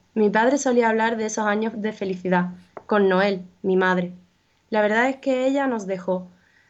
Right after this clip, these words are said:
por así decirlo, cuando yo solo tenía un año. Él me solía contar que se marcharon del pueblo en el que se criaron, porque ella necesitaba huir de su tribu. Mi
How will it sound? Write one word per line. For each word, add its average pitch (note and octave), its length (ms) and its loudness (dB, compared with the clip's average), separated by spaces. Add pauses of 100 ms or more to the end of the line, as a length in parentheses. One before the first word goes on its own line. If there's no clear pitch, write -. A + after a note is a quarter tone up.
(120)
por G#3 140 2
así F#3+ 200 0
decirlo, G3 520 -2 (420)
cuando A3+ 240 2
yo A#3 120 4
solo A#3+ 240 0
tenía G#3 260 -2
un G3 140 -2
año. F#3 320 0 (400)
Él A#3 120 2
me C4+ 120 6
solía C4 280 2
contar A#3+ 380 -2
que B3+ 100 -2
se B3 140 -2
marcharon A3 540 0
del G#3 120 -2
pueblo A#3 340 2
en A#3 100 2
el G#3 120 -2
que G3 220 -2
se G3 180 -4
criaron, F#3+ 540 0 (120)
porque G#3 300 0
ella A3+ 140 2
necesitaba G3+ 680 0
huir F#3 260 0
de F#3+ 140 -2
su F#3 140 -4
tribu. F3+ 320 2 (760)
Mi A3+ 220 4